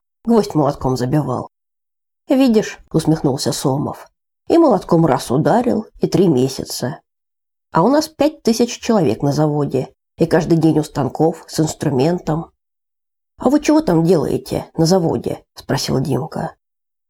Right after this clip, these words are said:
«Как и везде, работаем». «И чего работаете? Железки точите?» «Нет, Дима, там дела посерьёзней. Вот скажи, большая наша страна?» «Ещё бы,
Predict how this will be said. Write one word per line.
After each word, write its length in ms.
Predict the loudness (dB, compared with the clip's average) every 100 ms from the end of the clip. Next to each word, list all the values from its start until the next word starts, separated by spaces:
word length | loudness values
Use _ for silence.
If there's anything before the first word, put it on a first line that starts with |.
| _ _ _ -4
«Как 180 | -2 2
и 60 |
везде, 560 | 4 4 2 0 0 -2
работаем». 800 | -2 0 2 0 0 -2 -2 -4 -10 _ _ _ _ _ _ -4
«И 80 | 0
чего 260 | 2 4
работаете? 920 | 4 4 2 2 2 0 0 -2 -2 -6 -2
Железки 440 | 4 4 4 2 2
точите?» 720 | 2 0 -2 -8 -8 -10 -14 _ _ _ _ _ _ _ _ 2
«Нет, 280 | 4 4
Дима, 520 | 4 2 2 0 -4 -6
там 200 | 0 2
дела 200 | 4 2
посерьёзней. 960 | 2 0 0 0 0 -2 -4 -8 -10 -18 _ _ _ _
Вот 180 | -4 -4
скажи, 440 | 0 -2 -2 -8 -12 -6
большая 460 | -4 -2 0 2
наша 260 | 2 0 -4
страна?» 580 | -4 -4 -2 -4 -8 -14 _ _ _ _ _ _ _ _
«Ещё 480 | 2 2 4 4 4
бы, 240 | 2 -2